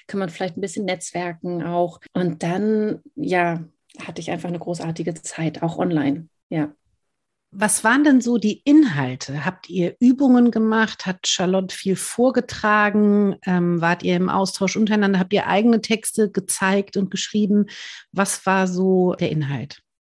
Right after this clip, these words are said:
Speaker 1: Also es war ganz bunt, wir haben ganz viel gemacht, aber trotzdem war es sehr gut strukturiert, das fand ich ganz schön. Also ich hatte nie das Gefühl, ein bisschen lost in space zu sein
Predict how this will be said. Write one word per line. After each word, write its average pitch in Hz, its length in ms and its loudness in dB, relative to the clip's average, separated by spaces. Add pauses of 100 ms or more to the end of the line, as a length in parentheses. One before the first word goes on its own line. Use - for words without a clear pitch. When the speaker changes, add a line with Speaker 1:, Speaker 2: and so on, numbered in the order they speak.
(140)
Speaker 1:
Also 180 140 -4
es - 100 -4
war 190 100 0
ganz 202 300 -2
bunt, 180 380 -6
wir 190 60 -4
haben 170 120 -4
ganz 170 360 -6
viel 214 400 -2
gemacht, 170 400 -2
aber 196 100 -2
trotzdem 214 400 -4
war 208 120 2
es 202 80 -8
sehr 208 100 -2
gut 220 160 -4
strukturiert, 170 640 -4
das - 140 -10
fand 160 180 0
ich 165 100 -10
ganz 156 240 -8
schön. 151 240 -2
Also 170 220 -2
ich 170 100 -12
hatte 190 160 -4
nie 196 120 -4
das 196 200 -2
Gefühl, 180 400 -2 (300)
ein 190 100 -2
bisschen 175 220 0
lost 180 260 0
in 160 80 -6
space 190 480 -2
zu - 160 -8
sein 254 460 4